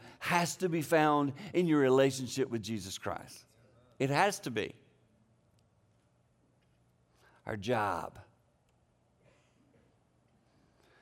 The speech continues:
See, like, like I went last time I preached here, I said to you, we,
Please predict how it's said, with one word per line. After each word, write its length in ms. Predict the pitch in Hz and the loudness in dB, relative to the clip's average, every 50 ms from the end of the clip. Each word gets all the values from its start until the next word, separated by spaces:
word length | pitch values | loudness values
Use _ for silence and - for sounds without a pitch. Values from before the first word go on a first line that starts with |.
| _ _ _ _ | _ _ _ _
See, 220 | - - 120 120 120 | -10 -4 0 2 4
like, 280 | 123 120 113 110 110 - - - - _ _ _ _ - | 4 4 4 2 0 -4 -14 -20 -20 _ _ _ _ -2
like 180 | 98 113 110 110 | -2 0 2 2
I 140 | 113 113 82 | 2 2 2
went 260 | 85 107 120 - - | 0 -2 -2 0 2
last 260 | 113 117 113 117 - | 2 2 2 2 0
time 100 | 131 117 | 0 0
I 80 | 110 107 | 0 0
preached 360 | - 143 147 127 120 - - | 0 0 -2 -2 -2 -4 -2
here, 120 | 113 101 | 0 0
I 80 | 101 107 | 0 0
said 240 | 104 - 123 113 104 | 0 -2 -4 -4 -4
to 60 | 110 | -4
you, 180 | 110 113 110 101 | -2 -2 -2 0
we, 220 | 110 117 107 | -2 -2 -4